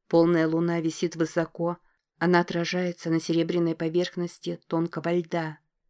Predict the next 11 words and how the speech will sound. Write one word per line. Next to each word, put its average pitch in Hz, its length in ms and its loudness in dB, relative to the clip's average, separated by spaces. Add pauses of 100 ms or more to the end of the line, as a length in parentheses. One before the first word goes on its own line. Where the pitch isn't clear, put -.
(240)
Лёд 156 260 2
весь 147 220 -2
покрыт 156 400 -4
паутиной 151 500 0
трещин, 156 580 -4 (280)
и - 80 -6
под 156 220 0
ним 160 140 4
видна 156 480 0
чёрная 156 520 -4
вода. 156 460 -4